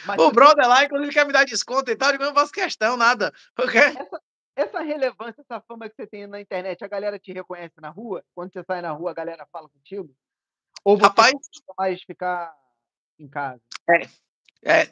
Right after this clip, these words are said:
Speaker 2: dentro de, de, de, algumas vezes eu vou sair em shopping, umas, várias pessoas reconhecem, abraçam, tiram foto e tal. É, é, reconhecem na rua. Acontece, acontece constantemente, viu?
Speaker 1: Mas você também
Speaker 2: É.
Speaker 1: fica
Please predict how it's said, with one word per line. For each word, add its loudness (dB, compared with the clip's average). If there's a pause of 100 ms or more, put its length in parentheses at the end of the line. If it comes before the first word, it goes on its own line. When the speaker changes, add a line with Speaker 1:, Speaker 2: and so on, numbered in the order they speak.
Speaker 2:
dentro 0
de, -8
de, -14
de, -14 (640)
algumas 4
vezes 0
eu 0
vou -8
sair 0
em -8
shopping, 0
umas, -2
várias 2
pessoas -4
reconhecem, -2
abraçam, 0
tiram -2
foto -2
e -14
tal. 0 (420)
É, 2
é, -2
reconhecem 2
na -2
rua. -4
Acontece, 0
acontece -4 (300)
constantemente, 0
viu? -8 (220)
Speaker 1:
Mas -8
você -6
também 4
Speaker 2:
É. -2
Speaker 1:
fica -2